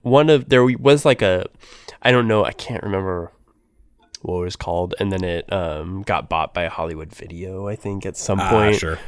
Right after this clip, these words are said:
Speaker 1: Uh, but
Speaker 2: Yep.
Speaker 1: whatever it was before that, it was, it was definitely, like, uh, it could have been, like, a regional thing. I don't know if it was, like, a,
Speaker 2: Yeah.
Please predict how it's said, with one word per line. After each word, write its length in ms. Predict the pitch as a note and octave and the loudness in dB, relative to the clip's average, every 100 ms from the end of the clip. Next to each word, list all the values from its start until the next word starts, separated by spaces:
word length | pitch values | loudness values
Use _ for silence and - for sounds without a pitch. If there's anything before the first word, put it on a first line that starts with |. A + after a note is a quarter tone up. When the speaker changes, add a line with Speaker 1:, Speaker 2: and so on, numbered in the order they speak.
| - | -4
Speaker 1:
Uh, 160 | A2 G#2 | -2 0
but 140 | G2 | 0
Speaker 2:
Yep. 100 | E2+ | 4
Speaker 1:
whatever 300 | B2 A#2+ G#2 | 6 6 4
it 60 | F#2+ | 2
was 280 | G2+ F#2+ - | 0 -2 -6
before 540 | - - - F2+ F2+ | -12 -12 -10 -6 -6
that, 400 | F#2 F#2+ F#2 - - - - - | -6 -6 -8 -10 -14 -18 -12 -4
it 80 | |
was, 160 | A#2 A2+ | -2 0
it 100 | F3+ | 4
was 240 | E3+ B2+ A#2 | 6 6 6
definitely, 520 | C3 B2+ B2+ A2 F#2+ | 4 6 4 4 2
like, 380 | G2+ F2+ - - - - - | 0 -2 -4 -16 -18 -12 0
uh, 120 | G#2+ A2 | 2 2
it 100 | - | 2
could 120 | C3+ | 2
have 60 | |
been, 120 | G#2 G2+ | 2 0
like, 180 | G2 | 0
a 60 | F#2 | -2
regional 540 | F2+ F2+ F2 F#2 E2+ | -2 -6 -4 -4 -4
thing. 320 | F2 - F#2+ F2 | -6 -6 -4 0
I 60 | |
don't 140 | A#2 A#2 | 2 2
know 40 | |
if 120 | G#2+ | 2
it 40 | F#2+ | -2
was, 160 | F#2 | -4
like, 160 | D#2 - | -6 -4
a, 140 | E2+ | 0
Speaker 2:
Yeah. 280 | E3+ E2+ A#1+ | 4 4 0